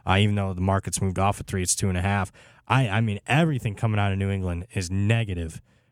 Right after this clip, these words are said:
And, uh, obviously it showed that, it showed not only,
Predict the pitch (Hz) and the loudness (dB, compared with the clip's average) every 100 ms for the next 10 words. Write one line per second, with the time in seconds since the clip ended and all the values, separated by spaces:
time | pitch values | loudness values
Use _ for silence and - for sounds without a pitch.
0 | - 101 95 98 90 107 95 107 120 104 | -4 0 0 0 2 2 2 0 0 -2
1 | 104 - 107 107 104 98 90 - - - | -2 0 0 0 0 0 -4 -12 -20 -4
2 | 104 104 - 127 123 127 139 131 | -2 0 2 2 0 -2 -2 -2